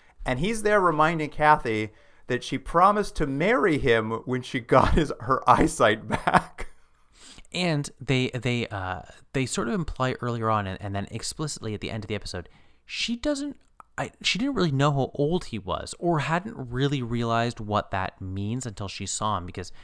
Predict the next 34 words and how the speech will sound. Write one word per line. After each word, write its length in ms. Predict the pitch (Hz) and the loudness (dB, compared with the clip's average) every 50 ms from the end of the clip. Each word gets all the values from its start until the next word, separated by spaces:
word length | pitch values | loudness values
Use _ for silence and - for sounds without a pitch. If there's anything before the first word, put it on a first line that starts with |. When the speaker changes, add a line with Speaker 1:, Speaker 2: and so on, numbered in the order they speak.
| - | -16
Speaker 2:
she's 180 | - - 202 208 | -12 -10 -8 -4
getting 200 | - 240 214 175 | -4 -4 -2 -2
her 220 | 151 139 - - | -2 -2 -2 0
eyes 220 | 120 120 127 127 120 | 0 0 0 -2 -4
back 220 | - 101 95 98 - | -4 -4 -4 -6 -6
and 100 | 95 92 | -8 -8
then 80 | 95 | -6
realize 380 | 98 101 101 92 92 90 - - - - - - - | -4 -2 0 -2 -2 -2 -6 -12 -20 -20 -20 -20 -8
he's 220 | - - 170 147 | -4 -4 -4 -2
more 160 | 147 156 156 151 | -2 -4 -4 -4
than 120 | 143 127 | -4 -4
twenty 380 | - - - - 135 123 120 117 | -4 -4 -4 -2 -2 -2 -2 -4
years 240 | 110 104 101 98 - | -4 -6 -6 -8 -8
her 100 | - 90 | -10 -10
senior. 680 | - - - - 185 180 156 120 98 87 87 87 - - - - - - - - - - - | -10 -8 -6 -6 -4 -4 -4 -4 -6 -6 -8 -10 -12 -14 -18 -20 -20 -20 -20 -20 -16 -8 -4
Um, 400 | 104 107 104 98 92 92 90 - - - _ _ | 0 0 2 0 0 -4 -8 -14 -18 -20 _ _
so 160 | - - 135 | -8 -6 -4
regardless 520 | 117 123 123 - - - - 233 220 - - | -4 -4 -4 -4 -4 -4 -2 -4 -4 -6 -6
of 80 | - | -8
how 180 | - - 117 110 | -8 -6 -8 -8
kind 400 | - - - - 107 110 113 110 | -8 -10 -8 -6 -4 -4 -4 -6
he 100 | - 107 | -8 -8
may 140 | 95 90 90 | -8 -8 -8
be, 160 | 78 95 95 | -8 -8 -6
and 100 | 95 104 | -4 -4
they 60 | 123 | -2
don't 140 | 147 190 - | -2 -4 -4
really 180 | - 143 135 120 | -4 -6 -6 -6
give 120 | 123 110 110 | -6 -4 -4
any 120 | 104 104 - | -4 -6 -6
implication 540 | 104 95 104 98 - - 101 92 - 98 92 | -8 -8 -8 -8 -8 -8 -10 -10 -8 -8 -8
that 120 | 90 - | -8 -8
he's 140 | 107 101 - - | -10 -10 -10 -10
actually 400 | 95 98 98 - - 92 90 | -10 -10 -10 -10 -12 -14 -14